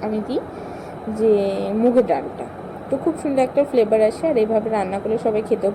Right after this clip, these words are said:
পছন্দ করে। আর সেই মুহূর্তে আমার হাতের কাছে যে যে সবজি থাকে আমি সেটাই দিয়ে দিই। তাতে শুধু গাজরও হতে পারে বা শুধু টমেটোও হতে পারে বা গাজর, টমেটো, আলু, মানে যে যেমন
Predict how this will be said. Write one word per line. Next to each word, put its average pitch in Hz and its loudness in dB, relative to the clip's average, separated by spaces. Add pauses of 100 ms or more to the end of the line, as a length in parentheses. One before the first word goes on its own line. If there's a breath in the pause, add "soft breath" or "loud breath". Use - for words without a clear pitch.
পছন্দ 208 2 (120)
করে। 214 2 (520 loud breath)
আর 214 -2 (100)
সেই 220 4
মুহূর্তে 247 -2 (120)
আমার 220 2 (100)
হাতের 190 -2
কাছে 247 2 (220)
যে 202 2 (180)
যে 247 0 (160)
সবজি 247 2
থাকে 339 0
আমি 440 2
সেটাই 208 4
দিয়ে 180 -2
দিই। 185 -6
তাতে 202 -2 (500 loud breath)
শুধু 262 2 (100)
গাজরও 208 2
হতে 277 2
পারে 294 4
বা 196 4 (100)
শুধু 220 -4 (140)
টমেটোও 185 2
হতে 285 2
পারে 302 6
বা 202 4 (120)
গাজর, 190 4
টমেটো, 190 2 (140)
আলু, 208 2 (600 loud breath)
মানে 320 -2 (240)
যে 247 2 (220)
যেমন 226 2